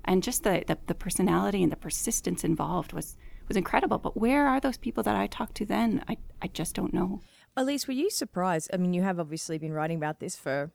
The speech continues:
Speaker 2: many years,
Speaker 1: I
Speaker 2: I
Speaker 1: sound
Speaker 2: think.
Speaker 1: old.
Speaker 2: No, <laughs> she's harking back to, like, year two thousand nine. But, um, were you surprised that they actually have reached an agreement now?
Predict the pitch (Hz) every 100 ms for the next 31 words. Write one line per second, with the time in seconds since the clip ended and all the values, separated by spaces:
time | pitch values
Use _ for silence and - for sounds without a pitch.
0 | - 320 294 151 - 175 226 349 - -
1 | 190 - - - - - - 285 359 427
2 | - 359 - - - - - 392 - 320
3 | 320 262 240 320 262 330 247 220 247 233
4 | 220 196 214 226 214 202 339 - - -
5 | 214 208 202 196 _ - _ _ - -
6 | - 240 285 427 254 180 160 311 254 185
7 | 160 - 113 165 151 151 160 156 151 -
8 | 156 135 139 175 - 202